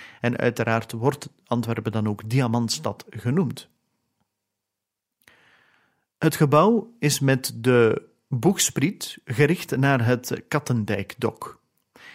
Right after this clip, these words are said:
En het verenigt daarmee Antwerpen als wereldhaven, samen natuurlijk met haar diamantnijverheid.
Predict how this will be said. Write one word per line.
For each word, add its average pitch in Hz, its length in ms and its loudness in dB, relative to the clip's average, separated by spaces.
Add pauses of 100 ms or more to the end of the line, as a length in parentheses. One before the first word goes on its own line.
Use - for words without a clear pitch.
En 135 260 2
het 127 180 -6
verenigt 151 440 2
daarmee 160 460 0
Antwerpen 190 520 0
als 101 180 -2
wereldhaven, 165 920 0 (260)
samen 135 400 0
natuurlijk 123 400 -2
met 120 240 -2
haar 110 300 -4
diamantnijverheid. 104 1200 -4